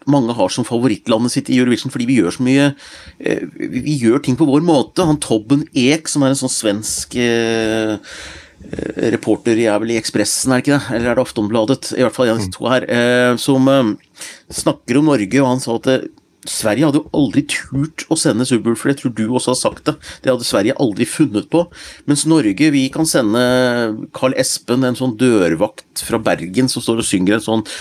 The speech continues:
Speaker 1: soft ballade det ene året, og så sender vi noen ulver, eh,
Speaker 2: Mm.
Speaker 1: noen år etterpå utkledd. Så du vet aldri med Norge hva vi kommer med, og det synes mange er kult. Men det gjør jo så ikke sånn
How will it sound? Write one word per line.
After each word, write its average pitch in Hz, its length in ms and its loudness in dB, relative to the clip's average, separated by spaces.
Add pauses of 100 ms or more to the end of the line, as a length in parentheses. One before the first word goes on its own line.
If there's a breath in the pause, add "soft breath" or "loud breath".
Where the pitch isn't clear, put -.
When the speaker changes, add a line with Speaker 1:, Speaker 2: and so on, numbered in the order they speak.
(120)
Speaker 1:
soft - 540 -6
ballade 113 420 0
det 104 60 0 (100)
ene 92 160 0
året, 117 160 2
og 123 80 -6
så 120 80 -2
sender 107 240 0
vi 120 80 0
noen 127 300 -2
ulver, 107 480 2 (500 loud breath)
eh, 117 480 2
Speaker 2:
Mm. 117 220 0
Speaker 1:
noen 127 160 0
år - 100 4
etterpå - 320 -2
utkledd. 123 640 -2 (160)
Så 143 160 -2
du 147 140 0
vet 143 440 0
aldri 113 400 0
med 143 120 2
Norge 131 180 0 (100)
hva 120 140 4
vi 131 80 2
kommer 107 300 -2
med, 147 180 2
og 135 80 -4
det 123 140 0
synes - 180 -8
mange 131 160 2
er 151 80 0
kult. 254 320 0 (460 loud breath)
Men 151 360 2
det 160 160 0
gjør 117 300 4
jo 127 80 -2
så 147 180 0
ikke 147 160 -4
sånn 156 220 2